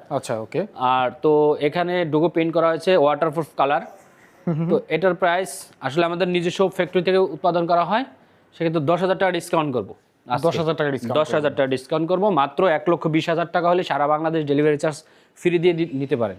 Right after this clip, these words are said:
Speaker 1: এটা কি ফাইনাল প্রাইস?
Speaker 2: ফাইনাল প্রাইস।
Speaker 1: আচ্ছা।
Speaker 2: এখানে আসলে কম বেশি
Speaker 1: দামাদামি
Speaker 2: করার
Speaker 1: করার
Speaker 2: কোনো
Speaker 1: কোনো
Speaker 2: না, না,
Speaker 1: অপশন
Speaker 2: না।
Speaker 1: নাই।
Speaker 2: এখানে আপনি চার পার্টের আলমারি পাইতেছেন, ফুল সেটআপ।
Speaker 1: আচ্ছা।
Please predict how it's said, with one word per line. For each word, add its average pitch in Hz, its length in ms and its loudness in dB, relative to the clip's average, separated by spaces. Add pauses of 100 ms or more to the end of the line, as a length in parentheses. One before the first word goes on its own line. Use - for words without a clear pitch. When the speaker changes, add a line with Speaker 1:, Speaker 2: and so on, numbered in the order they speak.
Speaker 1:
এটা 175 120 0
কি 214 100 2
ফাইনাল 190 400 -2
প্রাইস? 156 460 -4
Speaker 2:
ফাইনাল 185 260 -2
প্রাইস। 101 240 -2
Speaker 1:
আচ্ছা। - 300 -10
Speaker 2:
এখানে 165 260 -2
আসলে 170 400 2
কম 160 240 2
বেশি 180 100 2
Speaker 1:
দামাদামি 208 320 0
Speaker 2:
করার 196 120 0
Speaker 1:
করার 190 100 -2
Speaker 2:
কোনো 190 120 -2
Speaker 1:
কোনো 151 100 2
Speaker 2:
না, 147 60 0
না, 127 60 -4
Speaker 1:
অপশন 113 60 -4
Speaker 2:
না। 104 100 -4
Speaker 1:
নাই। 120 80 -2
Speaker 2:
এখানে 175 180 -2
আপনি 175 140 -2
চার 180 240 0
পার্টের 180 240 2
আলমারি 175 300 0
পাইতেছেন, 180 440 0 (380)
ফুল 202 160 4
সেটআপ। 143 380 -2 (320)
Speaker 1:
আচ্ছা। 110 300 -12